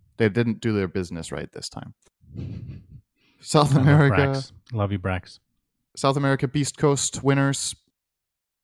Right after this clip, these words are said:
Speaker 1: Noping Esports second place. Furia got third. And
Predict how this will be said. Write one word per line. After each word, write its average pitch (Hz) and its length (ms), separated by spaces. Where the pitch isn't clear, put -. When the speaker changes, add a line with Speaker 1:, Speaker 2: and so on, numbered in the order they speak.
Speaker 1:
Noping 117 300
Esports - 580
second - 360
place. - 420
Furia 117 400
got 98 240
third. 190 480
And 104 340